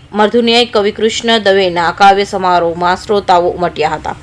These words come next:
કોલેજના પ્રિન્સિપાલ ડોક્ટર રવજી રોકડે શબ્દોથી સ્વાગત અને કવિ પરિચય આપ્યા બાદ ધોરાજી સામાજિક ક્ષેત્રે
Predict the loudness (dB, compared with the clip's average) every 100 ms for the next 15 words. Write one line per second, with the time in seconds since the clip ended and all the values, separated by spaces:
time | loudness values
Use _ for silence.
0 | -18 -18 -18 0 4 6 6 4 2 2
1 | 2 4 6 6 2 2 2 4 4 2
2 | 2 0 4 6 6 4 0 2 2 2
3 | -2 2 2 4 2 2 2 2 2 4
4 | 2 2 4 4 2 0 0 4 4 4
5 | 4 4 2 0 0 0 -4 -4 -2 2
6 | 4 4